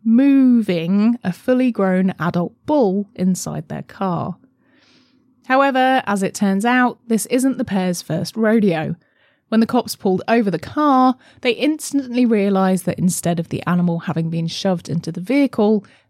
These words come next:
this car had been custom fitted to give the beast a comfortable ride. Lee Meyer has owned his pet bull called Howdy Doody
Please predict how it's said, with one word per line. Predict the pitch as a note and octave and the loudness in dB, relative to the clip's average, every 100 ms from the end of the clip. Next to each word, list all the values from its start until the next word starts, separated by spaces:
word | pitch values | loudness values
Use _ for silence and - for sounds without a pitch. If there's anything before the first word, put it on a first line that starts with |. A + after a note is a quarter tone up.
| - | -4
this | E4 E4 | -2 -2
car | - C4+ C4 B3+ | -2 2 2 2
had | - F3+ | -2 -2
been | F3 E3+ | -2 -2
custom | D#3+ - F3+ | -4 -4 -6
fitted | F3 C#4+ C4+ A#3 A3+ - - | -2 -2 0 0 -2 -6 -8
to | A3+ | -6
give | G3+ F#3 F3 _ | -2 -2 -4 _
the | G#3 | -6
beast | G3 C#3+ D#3 - - | -2 -4 -4 -10 -10
a | - | -12
comfortable | - - - - G#2+ E3+ | -10 -12 -14 -12 -10 -8
ride. | F3 F#3+ F#3+ D#3 B2+ - - _ _ _ _ _ _ _ | -2 0 0 -2 -6 -10 -12 _ _ _ _ _ _ _
Lee | E4 G#4 G4 | 0 2 2
Meyer | D#4+ D#4+ D#4+ D#4+ | -2 -2 0 -2
has | C#4+ C4 | -2 -2
owned | A#3 A3 A3+ A3+ | 0 0 0 0
his | A#3 | -2
pet | - F#3+ - | -2 -6 -6
bull | - G3 F#3 F3 | -2 0 0 -2
called | - F#3 G3 | -6 -6 -6
Howdy | - E3 D3+ D3+ | -6 -8 -6 -6
Doody | E3+ B3+ C#4 A#3 A3 A3+ | -4 0 2 4 2 0